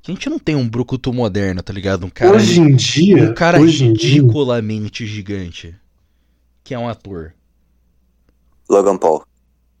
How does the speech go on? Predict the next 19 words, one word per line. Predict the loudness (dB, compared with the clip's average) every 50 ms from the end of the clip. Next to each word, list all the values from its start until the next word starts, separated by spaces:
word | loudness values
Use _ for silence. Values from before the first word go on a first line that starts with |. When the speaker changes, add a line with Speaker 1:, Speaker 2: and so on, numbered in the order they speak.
| _ _ _ 2
Speaker 2:
Logan | 4 4 6 6 6 4 4 2
Paul, | 2 4 4 4 4 4 4
isso | 2 2 2 2 2
aí. | 4 2 2
Speaker 1:
Logan | 0 -6 -12
Paul | -14 -14 -14
é | -14
magrelo. | -12 -14 -14 -14 -12 -10 -10 -10 -10 -10 -12 -16 -20 -20 _ _ _ _ _ _ _ _ _ _ _ _ _ _ _ _ _ _ _ _
Speaker 2:
Que | 0 2 4
magrelo, | 4 4 4 2 2 4 4 4 4 4 2 2
velho. | 2 0 0 0 0 -2 -4
Speaker 1:
Logan | -4 -6 -6 -8 -6
Paul | -6 -6 -6 -4
tá | -2 0
Speaker 3:
Não, | 0 0
Speaker 1:
gigante | 0 0 0 -2 -2 -2
Speaker 3:
não, | -2 0
não. | 2 2
Speaker 1:
agora. | 0 0 -4 -10 -14 -16